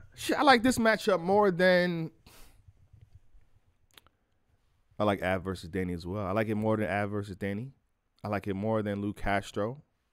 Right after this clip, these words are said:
versus Clips. I like this matchup more. So what we doing? Five P M Eastern time.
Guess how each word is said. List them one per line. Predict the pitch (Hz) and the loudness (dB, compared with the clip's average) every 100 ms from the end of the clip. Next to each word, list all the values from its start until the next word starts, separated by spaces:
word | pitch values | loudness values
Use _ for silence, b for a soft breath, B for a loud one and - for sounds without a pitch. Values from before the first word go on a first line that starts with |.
| _ _ | _ _
versus | 98 104 101 90 | -4 -2 -2 -6
Clips. | - - 113 - - - _ _ - | -8 -2 -2 -2 -16 -20 _ _ -6
I | 113 | 0
like | 117 123 | 0 2
this | 127 | 0
matchup | 127 127 - 127 | 2 0 2 -2
more. | 120 196 110 - _ _ _ _ _ _ _ _ _ _ | -2 -6 -8 -14 _ _ _ _ _ _ _ _ _ _
So | - 107 101 | -2 2 2
what | |
we | 131 | -2
doing? | 156 226 156 - _ _ _ - | -6 -8 -12 -16 _ _ _ 2
Five | - 156 165 | 10 12 12
P | 180 | 8
M | 156 | 4
Eastern | 156 170 135 | 0 -2 -2
time. | 110 104 85 | 0 -2 -2